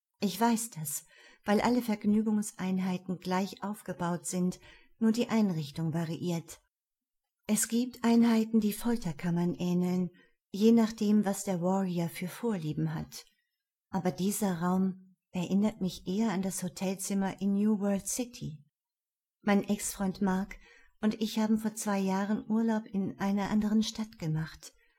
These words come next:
Es war das erste und einzige Mal, dass ich White City verlassen habe und mit einem Shuttle geflogen bin.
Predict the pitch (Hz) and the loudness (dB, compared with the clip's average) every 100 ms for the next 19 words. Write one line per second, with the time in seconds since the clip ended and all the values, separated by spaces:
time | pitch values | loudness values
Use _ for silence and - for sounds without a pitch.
0 | _ _ _ - 208 - 208 196 - - | _ _ _ -4 -4 0 0 0 -4 -6
1 | 202 202 190 - - 196 - 190 190 - | -2 0 -2 -6 -4 -6 -2 0 0 -2
2 | 156 165 165 165 165 - - _ - 175 | -2 0 2 2 0 -4 -16 _ -12 -4
3 | 185 170 190 185 190 - 185 180 - 196 | -4 -2 0 -2 -2 -8 -8 -10 -6 -2
4 | 208 208 - 175 180 180 185 185 - _ | 0 -2 -2 0 0 -2 -2 -6 -8 _
5 | - 208 208 202 196 208 - 220 202 175 | -8 -4 -2 -2 0 0 -2 -4 -6 -6
6 | 151 143 170 156 170 165 170 165 | -6 -4 -4 -2 -2 0 -2 -2